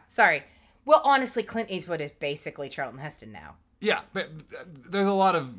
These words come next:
Speaker 2: crossover
Speaker 1: Yeah.
Speaker 2: there.
Speaker 1: Okay,
Speaker 2: It's
Speaker 1: sorry.
Speaker 2: crossover, but yeah.
Speaker 1: I, I was thinking Clint Eastwood.
Speaker 2: Right.
Speaker 1: I was thinking of the both of them. I don't care enough about them to split them up in my head. But regardless, I recognized Peter Weller so little
Speaker 2: Uh-huh.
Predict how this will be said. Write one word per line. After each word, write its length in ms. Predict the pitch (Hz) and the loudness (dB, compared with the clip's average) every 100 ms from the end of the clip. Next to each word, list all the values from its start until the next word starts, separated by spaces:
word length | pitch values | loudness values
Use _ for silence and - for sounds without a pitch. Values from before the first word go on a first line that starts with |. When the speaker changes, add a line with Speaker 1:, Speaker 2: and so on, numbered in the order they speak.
| 123 | -8
Speaker 2:
crossover 380 | 143 127 - | -4 -2 -2
Speaker 1:
Yeah. 40 | - | -4
Speaker 2:
there. 140 | - | -2
Speaker 1:
Okay, 180 | 240 254 | 2 2
Speaker 2:
It's 80 | 226 | 6
Speaker 1:
sorry. 180 | 269 139 | 4 4
Speaker 2:
crossover, 240 | 110 - | -2 -12
but 280 | - 247 262 | 2 8 8
yeah. 80 | 302 - | 6 2
Speaker 1:
I, 100 | 233 | 2
I 20 | 240 | 4
was 320 | 220 226 233 | 6 6 6
thinking 360 | 214 208 202 214 | -4 -6 -6 -6
Clint 240 | 202 196 | -6 -8
Eastwood. 320 | 180 190 - - | -10 -8 -4 -2
Speaker 2:
Right. 80 | |
Speaker 1:
I 20 | 202 | -2
was 120 | 226 | -4
thinking 280 | 285 349 302 | -6 -4 -2
of 80 | |
the 80 | 240 | -2
both 300 | 196 190 208 | 0 0 0
of 100 | 277 | -4
them. 220 | 285 302 - - | -4 -6 -8 -4
I 60 | |
don't 140 | 247 233 | -2 2
care 180 | 269 | 2
enough 200 | 220 196 202 | 4 0 -2
about 240 | 196 - | -8 -8
them 100 | 196 | -10
to 80 | 160 | -12
split 240 | - 185 | -14 -12
them 100 | 156 | -10
up 120 | 151 | -10
in 80 | 135 | -10
my 100 | 117 | -14
head. 240 | 135 - - - | -16 -18 -10 -2
But 120 | 247 | -2
regardless, 720 | 277 269 233 165 147 - - - | 0 2 2 2 -6 -8 -10 2
I 160 | 240 330 | 2 2
recognized 760 | 320 311 330 269 262 220 - | -2 -2 -4 -2 0 0 -6
Peter 320 | - 233 226 208 | -8 -6 -4 -4
Weller 360 | 208 202 165 | -4 -4 -4
so 420 | 156 - - 208 | -8 -12 -6 -2
little 640 | 226 196 156 170 220 254 302 - _ 117 | -2 -6 -6 -4 -4 -4 -8 -18 _ -8
Speaker 2:
Uh-huh. 260 | 104 95 | -6 -6